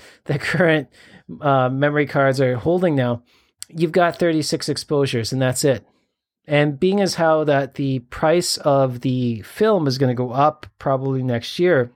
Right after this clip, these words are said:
you really have to kinda make the shots count. And I, and I really like that. So that was something that after I got the camera fixed at the beginning of the year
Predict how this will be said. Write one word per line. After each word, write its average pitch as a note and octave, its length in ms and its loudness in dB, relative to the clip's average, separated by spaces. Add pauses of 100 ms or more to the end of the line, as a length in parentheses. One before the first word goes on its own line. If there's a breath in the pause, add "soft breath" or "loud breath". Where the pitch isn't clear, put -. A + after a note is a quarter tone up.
you F3+ 280 -2
really A3+ 320 0
have E3+ 460 0
to D3+ 520 0 (180)
kinda E3 220 2
make C#3 340 0
the C#3+ 80 0
shots B2 440 -2
count. A#2+ 460 -2
And B2+ 160 -2
I, C3+ 80 2
and C#3 160 -2
I D3 40 4
really D#3 360 2
like B2+ 260 2
that. A2+ 240 -2
So C#3 240 0 (400 loud breath)
that F#3+ 180 2
was G#3+ 140 0
something F#3+ 460 0
that C#3+ 380 2
after D#3+ 380 0
I E3+ 100 2
got D3+ 340 0 (100)
the C3+ 360 -2
camera D3+ 420 0
fixed - 420 -4
at C#3 120 -4
the C#3 60 -2
beginning C3+ 360 -2
of C#3+ 60 0
the B2+ 100 0
year C#3+ 480 0